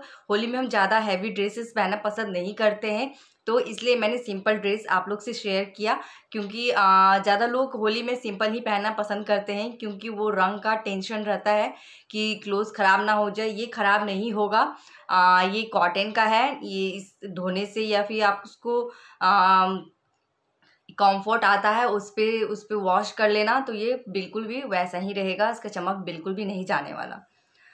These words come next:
And गाइस ये है मेरा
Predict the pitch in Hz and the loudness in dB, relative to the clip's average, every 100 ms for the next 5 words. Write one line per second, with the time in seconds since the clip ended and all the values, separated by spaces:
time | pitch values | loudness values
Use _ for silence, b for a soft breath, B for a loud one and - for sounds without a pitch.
0 | b b b - 190 208 208 214 220 196 | b b b -2 -2 2 2 2 -2 -10
1 | - _ _ _ _ _ 196 208 208 208 | -20 _ _ _ _ _ -2 0 2 0
2 | 196 190 190 | -4 0 0